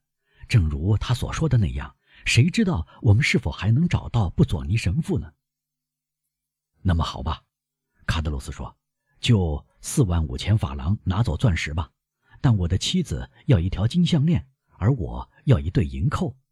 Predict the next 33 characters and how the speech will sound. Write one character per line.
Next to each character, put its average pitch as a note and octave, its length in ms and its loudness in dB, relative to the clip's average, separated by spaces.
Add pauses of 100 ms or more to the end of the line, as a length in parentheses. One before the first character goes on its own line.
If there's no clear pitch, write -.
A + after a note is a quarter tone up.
(1080)
珠 F2+ 140 2
宝 C#2+ 160 -6
商 E2 260 -2
从 F2+ 200 -2
口 - 180 -6
袋 F#2+ 180 0
里 B1 240 -8 (220)
掏 B2+ 180 2
出 C3 160 2
一 G#2+ 100 2
只 C#3+ 140 0
扁 B1+ 280 -2
平 - 180 -2
的 B2 80 2
长 A#2+ 240 -2
盒 - 240 -4
子， - 180 -6 (400)
里 G2+ 140 4
面 C#3 160 6
有 B2+ 140 2
几 C3+ 160 -6
件 F2 180 0
他 - 160 -2
们 G#2+ 120 4
提 - 180 -4
出 D#3+ 140 0
的 F2+ 100 0
东 D#3 180 2
西 - 140 -2
的 - 100 -2
样 C3 240 0
品。 - 240 -12 (720)
“瞧，” A#2+ 340 -4